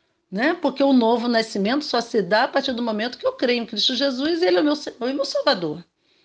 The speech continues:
né? E Cristo passa a habitar em minha vida. Então, primeiro, ele não nasceu de novo, posso dizer que ele não tem Cristo,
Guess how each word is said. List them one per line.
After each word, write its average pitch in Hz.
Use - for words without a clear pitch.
né? 208
E 269
Cristo 220
passa 180
a -
habitar 294
em 190
minha 175
vida. 143
Então, 277
primeiro, 269
ele 220
não 214
nasceu 202
de 208
novo, 254
posso 233
dizer 208
que 214
ele 208
não 220
tem 208
Cristo, 269